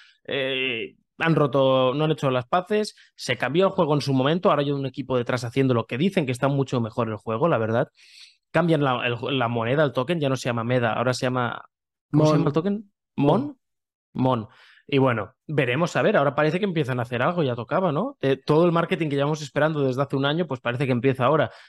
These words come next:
Speaker 1: Veremos, van a estar de ponentes. Yo tengo muchas ganas de que vayan y, y, y me gustaría coger por banda al que vaya de la empresa y hablar con él para,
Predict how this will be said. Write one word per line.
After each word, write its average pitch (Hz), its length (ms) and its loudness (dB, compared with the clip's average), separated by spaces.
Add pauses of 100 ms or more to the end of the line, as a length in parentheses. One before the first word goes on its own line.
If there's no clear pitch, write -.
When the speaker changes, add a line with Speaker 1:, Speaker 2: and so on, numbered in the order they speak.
Speaker 1:
Veremos, 123 520 0
van 151 120 2
a 175 40 0
estar 190 200 0
de 170 120 4
ponentes. 139 440 -2
Yo 147 140 -6
tengo 175 220 0
muchas 175 460 2
ganas 143 420 -4 (260)
de 123 140 0
que 127 120 0
vayan 156 520 0
y, 139 760 2
y, 127 180 -4 (100)
y 143 100 0
me 127 100 4
gustaría 127 380 0
coger 143 600 2
por 127 160 -2
banda 120 440 0
al 123 140 -4
que 123 100 -4
vaya 123 240 0
de 123 60 2
la 120 80 2
empresa 120 320 -4
y 147 60 0
hablar 113 180 -2
con 107 160 -12
él 165 180 -4 (360)
para, - 240 -10